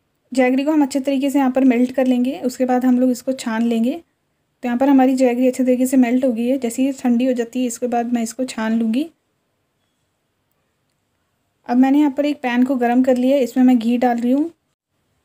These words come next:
घी जैसे ही मेल्ट हो जाता है, हम लोग इसमें अपनी दाल डाल देंगे। दाल को हम अच्छे तरीके से यहाँ पर थोड़ी देर के लिए roast कर लेंगे।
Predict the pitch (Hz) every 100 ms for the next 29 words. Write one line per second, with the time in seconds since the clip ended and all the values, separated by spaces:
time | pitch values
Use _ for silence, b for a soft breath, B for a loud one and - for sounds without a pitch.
0 | _ _ - 247 262 269 285 285 254 269
1 | 262 262 285 277 247 262 254 254 262 254
2 | 262 233 226 240 247 247 254 254 349 _
3 | _ _ _ _ _ _ _ _ _ _
4 | _ _ 254 240 262 294 285 254 277 285
5 | 269 285 294 262 240 262 254 240 247 254
6 | 254 254 254 233 254 - 254 233 220 220